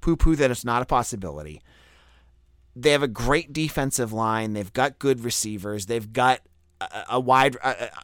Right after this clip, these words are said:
th-, their coach, Marcus Freeman, is changing the game with the Irish. He is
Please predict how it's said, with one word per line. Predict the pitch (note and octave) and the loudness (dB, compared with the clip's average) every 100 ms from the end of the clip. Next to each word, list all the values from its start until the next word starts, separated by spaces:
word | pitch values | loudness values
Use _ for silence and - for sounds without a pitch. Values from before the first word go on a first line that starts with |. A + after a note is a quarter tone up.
| - _ C3+ | -20 _ 2
th-, | D#3+ | 2
their | C3+ G3+ C4 | 4 4 6
coach, | A3 D3 B2+ | 6 6 6
Marcus | C#3 C#3+ C3+ | 2 2 -4
Freeman, | - B2 A2 F2 D#2+ E2 _ _ _ _ - | -6 -6 -6 -6 -10 -14 _ _ _ _ -6
is | B2 | 0
changing | - C#3+ B2+ A#2+ | 2 2 0 -4
the | G2 | -4
game | G2+ F#2 D#2 - - - | -6 -6 -10 -14 -20 -14
with | G2+ | -10
the | G#2 | -6
Irish. | F2 D#2+ C2+ - - _ _ _ _ | -6 -6 -10 -10 -12 _ _ _ _
He | C#3+ E3+ | -4 -2
is | C#3 D3+ C3+ - | 2 4 4 -2